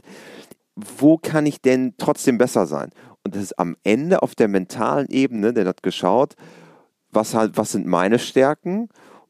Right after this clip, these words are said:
und wo kann ich die einsetzen? Das heißt, ich muss zum Beispiel viel härter arbeiten als Jan Ullrich. Jan Ullrich hat alles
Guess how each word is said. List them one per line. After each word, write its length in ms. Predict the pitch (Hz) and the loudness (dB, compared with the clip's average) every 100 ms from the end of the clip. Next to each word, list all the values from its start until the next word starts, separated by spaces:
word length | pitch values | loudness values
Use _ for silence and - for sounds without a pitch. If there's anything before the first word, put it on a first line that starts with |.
| _ | _
und 400 | - 135 139 - _ _ | 2 2 0 -6 _ _
wo 340 | 110 110 143 | -8 2 4
kann 240 | 151 151 139 | 4 2 0
ich 120 | 131 | 0
die 120 | 135 | 2
einsetzen? 520 | 127 139 101 - - | 2 2 2 0 -4
Das 80 | 90 | 0
heißt, 260 | 98 - _ - | 0 0 _ -6
ich 180 | 127 | -4
muss 240 | 127 123 - | 0 0 0
zum 140 | 117 | -2
Beispiel 240 | 110 - 110 | 0 0 -2
viel 260 | - 131 | 4 4
härter 320 | 123 117 120 | 4 0 0
arbeiten 500 | 107 117 98 87 90 | 0 2 2 2 0
als 360 | 65 73 - - | -4 -4 -8 -14
Jan 280 | - 87 78 | -8 -6 -4
Ullrich. 400 | 82 76 78 - _ _ _ | -6 -6 -10 -20 _ _ _
Jan 160 | - 87 | -6 -2
Ullrich 260 | 107 110 107 | 2 2 0
hat 160 | - | -2
alles 300 | 107 104 - | 2 2 0